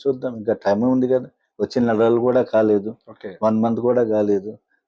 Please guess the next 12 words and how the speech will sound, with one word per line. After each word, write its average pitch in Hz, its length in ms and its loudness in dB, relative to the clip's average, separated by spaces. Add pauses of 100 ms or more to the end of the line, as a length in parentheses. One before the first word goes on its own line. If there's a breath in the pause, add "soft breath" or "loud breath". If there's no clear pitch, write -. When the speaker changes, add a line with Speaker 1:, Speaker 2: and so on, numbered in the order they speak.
Speaker 1:
కాబట్టి 135 220 -8
వారికి 143 280 0
తగిన 127 260 0
సమయం 131 440 2
ఇవ్వాలి 123 300 0
పరిపాలనకి, 107 720 -4 (760)
పరిపాలనకు 123 380 -2
సమయం 120 380 0
ఇద్దాం. 120 340 -2 (1200)
తప్పులు 175 300 2
జరిగితే 180 480 2
అప్పుడు 123 560 0